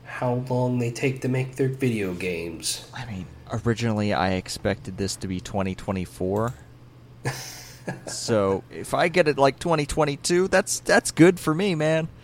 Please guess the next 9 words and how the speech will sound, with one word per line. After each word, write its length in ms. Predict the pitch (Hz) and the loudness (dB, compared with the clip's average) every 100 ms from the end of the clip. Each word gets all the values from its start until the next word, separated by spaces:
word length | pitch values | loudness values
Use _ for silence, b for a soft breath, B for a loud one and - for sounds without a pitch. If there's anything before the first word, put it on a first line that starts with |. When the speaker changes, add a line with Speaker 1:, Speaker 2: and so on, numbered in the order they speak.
| B B | B B
Speaker 1:
Yeah. 280 | - 85 73 - - - - - - - - | -6 -4 -4 -10 -20 -20 -20 -20 -20 -20 -14
That 80 | - | -8
would 160 | 98 - | -8 -8
be, 140 | 87 - - - | -14 -20 -14 -6
would 240 | 123 123 | -2 -2
be 100 | 113 | -2
nice. 440 | 95 82 - - - - - | -4 -6 -8 -12 -14 -20 -12
Speaker 2:
Yeah. 280 | 113 92 90 - - - - - - - - - - - - - - - - - | -6 -4 -6 -8 -20 -20 -20 -20 -20 -20 -20 -20 -20 -20 -20 -20 -20 -20 -20 -2
Uh, 300 | 113 113 | 4 4